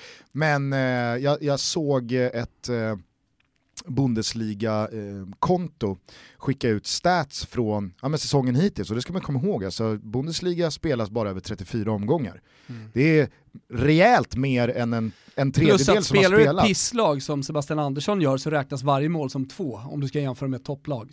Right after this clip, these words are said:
Speaker 2: Typ.
Speaker 1: Typ. Eh, men hans statistik är ju, det, det går inte att säga någonting. Lewandowski
Speaker 2: Man brukar
Speaker 1: är i en egen liga,
Speaker 2: man
Speaker 1: såklart.
Speaker 2: Man brukar säga tio tolv mål i en provinsklubb, i en mindre klubb som han spelar i, det är riktigt bra.
Speaker 1: Mm.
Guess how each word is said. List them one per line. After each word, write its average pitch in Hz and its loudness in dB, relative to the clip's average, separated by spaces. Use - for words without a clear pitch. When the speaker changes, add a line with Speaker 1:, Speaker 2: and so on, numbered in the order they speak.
Speaker 2:
Typ. 160 2
Speaker 1:
Typ. - -10
Eh, 120 2
men 147 0
hans 151 0
statistik 160 -4
är 160 2
ju, 135 4
det, 147 -2
det 151 -2
går 170 4
inte 214 0
att - -2
säga 170 2
någonting. 151 0
Lewandowski 185 8
Speaker 2:
Man - 10
brukar 180 10
Speaker 1:
är 170 8
i 175 8
en 170 4
egen 139 2
liga, 151 4
Speaker 2:
man 185 -6
Speaker 1:
såklart. - 0
Speaker 2:
Man 170 -2
brukar 196 -2
säga 190 -2
tio 233 -2
tolv 214 4
mål 175 2
i 170 -2
en 156 -2
provinsklubb, 156 -2
i 156 6
en 156 4
mindre 156 2
klubb 135 -6
som 143 -8
han 135 -4
spelar 143 -4
i, 131 -2
det 156 2
är 147 4
riktigt 143 -4
bra. 139 -6
Speaker 1:
Mm. 110 -4